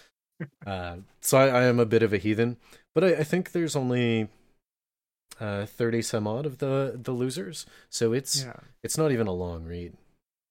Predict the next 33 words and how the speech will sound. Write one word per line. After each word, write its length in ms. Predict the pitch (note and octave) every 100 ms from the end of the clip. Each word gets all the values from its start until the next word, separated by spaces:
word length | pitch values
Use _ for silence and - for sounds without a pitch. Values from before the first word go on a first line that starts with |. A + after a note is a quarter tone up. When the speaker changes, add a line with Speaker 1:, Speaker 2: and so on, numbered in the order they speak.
| -
Speaker 1:
Yeah. 180 | G2+ - _ _ _ -
Yeah, 60 | E2+
I 20 |
Speaker 2:
Um, 100 | E2
Speaker 1:
think 120 | E2+
it's 140 | E2 -
thirty-six, 680 | C3 A#2 G#2+ - - - - _ _ -
yeah, 140 | A2+
thirty-six, 680 | G2+ C3 A#2+ B2 - - -
uh, 380 | G#2+ G2+ G2 G2 _ _ _ _ _ _ _ _ _ _ -
chapters, 580 | A2+ F#2 - D2 -
I 40 | F#2+
guess, 220 | E2+ F#2
so. 400 | - F2 D#2 F#2+ _ _
Speaker 2:
Hmm. 220 | G2+ F#2 F2+ -
Speaker 1:
Yeah, 140 | A2+ G2+
that's, 260 | C#3+ - - _ _ _ _ _ _ -
that's 260 | C#3 B2 A#2
not 140 | F2+
much. 420 | D2 - - - - _ _ _ _ -
Speaker 2:
That's 200 | F#2+ F2+
Speaker 1:
Probably, 220 | B2 A2+
like, 280 | G#2 G2 F#2 - _ _
half 280 | - A#2 -
a 40 | -
day, 120 | - -
<laughs> 60 | E3+ C#3
like, 120 | D#3
a 160 | C#3+ C#3+ C#3+ -
half 140 | C3+ -
a 40 | - -
day 200 | - C#3 _ _
read 180 | B2